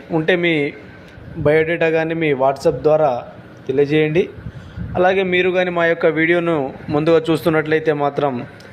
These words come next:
లైక్ చేయండి, షేర్ చేయండి, సబ్స్క్రైబ్ చేయడం మాత్రం మర్చిపోవద్దండి. ఎందుకంటే ముందొచ్చే వీడియోలో మీకు నోటిఫికేషన్గా రావడం జరుగుతుంది. మీరు దయచేసి ఎవరైనా సరే టైం పాస్కి మాత్రం ఫోన్ చేయొద్దండి.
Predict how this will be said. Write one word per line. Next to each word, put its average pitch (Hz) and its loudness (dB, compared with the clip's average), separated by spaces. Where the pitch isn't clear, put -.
లైక్ 160 2
చేయండి, 180 4
షేర్ 160 2
చేయండి, 160 2
సబ్స్క్రైబ్ 156 0
చేయడం 151 0
మాత్రం 135 -2
మర్చిపోవద్దండి. 143 0
ఎందుకంటే 165 2
ముందొచ్చే 156 2
వీడియోలో 147 2
మీకు 139 0
నోటిఫికేషన్గా 147 0
రావడం 156 0
జరుగుతుంది. 139 -2
మీరు 175 2
దయచేసి 165 2
ఎవరైనా 190 2
సరే 160 2
టైం 180 0
పాస్కి 190 2
మాత్రం 165 0
ఫోన్ 175 2
చేయొద్దండి. 156 2